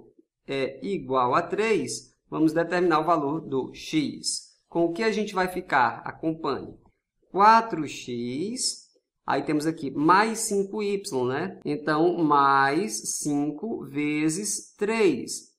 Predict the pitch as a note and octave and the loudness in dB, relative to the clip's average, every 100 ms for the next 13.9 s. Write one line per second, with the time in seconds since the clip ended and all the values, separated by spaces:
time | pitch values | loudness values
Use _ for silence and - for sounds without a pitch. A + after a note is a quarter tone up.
0 | _ C3+ D#3 C3 B2+ G#3+ E3+ C3+ - F#3 | _ 0 4 4 0 -4 -4 -4 -4 -2
1 | G3 - _ C#3 B2 D3+ - _ - D3 | -4 -8 _ 0 0 -2 -8 _ -6 -2
2 | A#2 - - _ _ C3 A2 - - D3+ | -2 -4 -18 _ _ -6 -6 -6 -14 -6
3 | C#3+ C#3+ E3 D#3+ D3+ E3 C#3 C#3 C3 B2 | -4 -4 -8 -6 -6 -6 -4 -4 -4 -4
4 | C#3 B2 B2+ A#2 A#2 B2+ A#2+ A#2 B2 E3+ | -6 -6 -4 -4 -4 -2 -2 -2 -4 -4
5 | E3 C#3+ E3+ C#3 A#2 B2 B2+ B2 C3+ B2 | -4 -2 -2 -2 -6 -8 -8 -6 -6 -4
6 | D3 F#3+ F3+ A3 - - _ _ - G3 | 0 4 4 2 -8 -20 _ _ -8 -2
7 | F#3 G#3+ A#3 A3 A3+ D#3 C#3+ C#3 - F#3 | 0 0 2 2 0 -2 -2 -2 -2 -4
8 | A3 F3 C3+ D#3+ - - C#3 C3+ E3 B2+ | 0 2 2 -2 -10 0 2 4 2 2
9 | E2+ - - _ _ _ _ C#3+ D#3+ D#3 | -6 -10 -16 _ _ _ _ 2 2 2
10 | C#3+ E3 C#3+ A#2+ - D#3+ D#3 - G#3 A3 | 0 0 -2 -4 -4 -4 -2 -2 -2 -2
11 | G#3 F3 F3+ F3 F3 - - D#3 C3 A#2 | -4 -2 0 2 -2 -6 -6 -4 -4 -4
12 | - - - D3 C3+ A#2+ B2 A#2 B2+ E3 | -8 -10 -8 -2 -2 -2 0 2 2 0
13 | - D3+ C3+ C3 C3 C#3+ A3+ D#4+ | -4 -4 -2 0 -2 -2 -4 -6